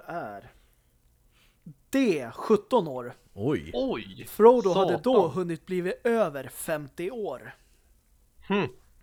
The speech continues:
Speaker 2: Hmm. Ja, just det. Eh, som sagt, jag hade för mig att det var länge, men inte så länge.
Speaker 3: Mm. Nej, precis. Det kändes som att det var en sån här inkastad grej, bara så här, haha, här
Speaker 2: Ja,
Speaker 3: får
Speaker 2: men
Speaker 3: ni.
Speaker 2: precis.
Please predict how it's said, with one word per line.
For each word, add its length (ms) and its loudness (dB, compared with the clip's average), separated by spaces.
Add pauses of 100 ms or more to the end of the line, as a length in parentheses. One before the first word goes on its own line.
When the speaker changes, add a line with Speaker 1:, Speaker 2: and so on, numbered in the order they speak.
(720)
Speaker 2:
Hmm. 220 -4 (540)
Ja, 320 -8
just 200 -14
det. 100 -12 (380)
Eh, 180 0
som 140 0
sagt, 160 0
jag 60 2
hade 140 2
för 120 6
mig 60 0
att 60 -2
det 60 -2
var 60 4
länge, 420 0
men 120 -4
inte 180 -4
så 360 0
länge. 360 -2
Speaker 3:
Mm. 60 -10 (520)
Nej, 380 2
precis. 360 -2
Det 80 -4
kändes 280 2
som 100 -2
att 100 0
det 80 2
var 100 2
en 60 -2
sån 120 0
här 100 -2
inkastad 580 -2
grej, 260 0
bara 140 2
så 100 -4
här, 160 0
haha, 480 4 (260)
här 120 0
Speaker 2:
Ja, 140 4
Speaker 3:
får 120 4
Speaker 2:
men 120 4
Speaker 3:
ni. 60 -6
Speaker 2:
precis. 640 -4